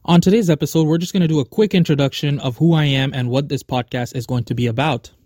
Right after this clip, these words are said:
And before we start, don't forget to hit that subscribe button and leave a review after the end of the show. Now, let's get started. So as I mentioned, I am a Canadian mortgage broker.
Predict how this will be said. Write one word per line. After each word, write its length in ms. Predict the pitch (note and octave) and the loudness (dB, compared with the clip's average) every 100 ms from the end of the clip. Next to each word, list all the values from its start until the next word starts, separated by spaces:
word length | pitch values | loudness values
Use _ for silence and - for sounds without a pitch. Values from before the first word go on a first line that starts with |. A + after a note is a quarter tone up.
| _ | _
And 100 | D3 | 2
before 240 | C#3 - G3 | 2 4 4
we 140 | G3 | 4
start, 420 | - D3+ C#3+ - | 2 2 2 0
don't 180 | C3+ D#3+ | 0 2
forget 300 | D#3+ D3 D3 | 2 0 -2
to 80 | C3+ | -2
hit 160 | A#2+ C#3 | -4 -2
that 140 | B2 | -4
subscribe 400 | - A#2+ - D3 | -4 -4 -2 0
button 280 | C#3+ C#3+ D3+ | 0 0 0
and 180 | C3+ B2 | 0 0
leave 180 | B2+ B2 | 0 0
a 80 | |
review 480 | A#2+ A#2+ B2+ C3+ C#3 _ _ _ _ - | 0 0 0 0 -2 _ _ _ _ -8
after 260 | B2+ - | -8 -4
the 140 | B2 A#2 | -2 0
end 100 | A#2 | -2
of 80 | A2+ | -4
the 80 | |
show. 320 | A2+ A#2 - - _ _ _ _ - _ - - _ | -8 -10 -12 -18 _ _ _ _ -20 _ -20 -20 _
Now, 140 | D#3 B2+ | 0 2
let's 180 | B2+ | 0
get 160 | - F#3 | 0 -2
started. 400 | - C#4 G3+ F3+ - _ _ - _ | 2 2 2 -2 -10 _ _ -20 _
So 160 | - | -2
as 140 | A3+ B3 | 0 2
I 40 | |
mentioned, 460 | A3 F#3 F3 E3+ D#3+ - | 4 2 2 0 -2 -6
I 120 | - D#3 | -4 -2
am 140 | E3 | 0
a 60 | D#3 | -2
Canadian 400 | D3 C#3+ C#3 C3 | -2 0 0 0
mortgage 360 | B2+ A#2+ A#2 | 0 -2 -2
broker. 420 | C3 A2+ - - | -4 -6 -8 -14